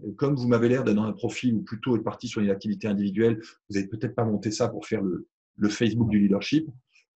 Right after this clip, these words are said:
C'est, c'est pas un drame. C'est pas, voilà. Si vous réussissez à franchir le, le seuil, le seuil qui fonctionne pour vous, tout, tout le monde sera content. Euh,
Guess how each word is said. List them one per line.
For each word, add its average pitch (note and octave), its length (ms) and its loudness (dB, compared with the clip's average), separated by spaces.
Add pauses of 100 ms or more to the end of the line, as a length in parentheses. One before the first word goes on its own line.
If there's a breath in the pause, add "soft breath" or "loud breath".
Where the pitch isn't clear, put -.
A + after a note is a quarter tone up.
(140)
C'est, D3 240 -2
c'est A#2 160 -2
pas C3 140 4
un C#3 80 6
drame. G#2 280 2
C'est G#2 180 -6
pas, G2 280 0
voilà. G#2 180 6
Si - 200 -2
vous C3 120 -2
réussissez D3 300 4
à D#3+ 80 2
franchir - 340 -6
le, G#2+ 340 -4
le G#2+ 60 -4
seuil, C3 360 -2
le G#2+ 100 -2
seuil - 240 -2
qui - 100 -10
fonctionne G#2 360 -2
pour G2+ 140 -2
vous, E3 200 -2
tout, B2+ 180 -6
tout B2+ 60 -4
le A#2+ 60 0
monde B2+ 100 0
sera - 160 -4
content. - 340 -6 (760 soft breath)
Euh, F#2 360 -2